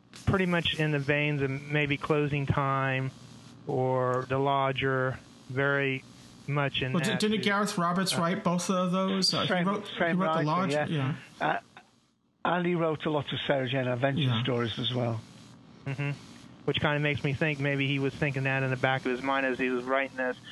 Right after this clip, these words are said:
Speaker 1: He was thinking, "Well, you know what? This would have been good for Sarah Jane, but since Elizabeth Sladen's no longer around and the series is not going on,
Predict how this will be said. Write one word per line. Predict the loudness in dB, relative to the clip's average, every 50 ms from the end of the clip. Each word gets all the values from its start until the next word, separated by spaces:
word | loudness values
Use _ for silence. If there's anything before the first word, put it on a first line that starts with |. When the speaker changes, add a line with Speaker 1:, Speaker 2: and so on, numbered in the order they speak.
| -16 -16 -16 -18 -18 -6 -2
Speaker 1:
He | 0 2 2 2
was | 2 2 0
thinking, | 0 0 -2 0 0
"Well, | 0 0 0
you | 0 0 0
know | 0 2 2
what? | 0 0 0 0
This | -2 0 0
would | 0 0 0
have | 0 0
been | -2 0 0
good | 0 0 0
for | -2 -6 -4
Sarah | 0 0 0 2 0 0
Jane, | -2 -2 -2 0 0 0 -2 -2 -2
but | -2 -4 -4 -4 -2
since | -2 -2 -2 -2 -4 -6 -12 -16 -18 -14 -4 -2
Elizabeth | 0 0 2 0 -2 -4
Sladen's | -2 0 0 2 2 0 -2 -2 -2
no | 0 0 2
longer | 0 2 2 2 2
around | 2 2 2 2 2 0 0
and | -4 -6
the | -4
series | 0 2 2 2 2 2 0
is | -2 -2
not | 0 -2 -2 0
going | 0 0 0 0 0
on, | 0 0 0 0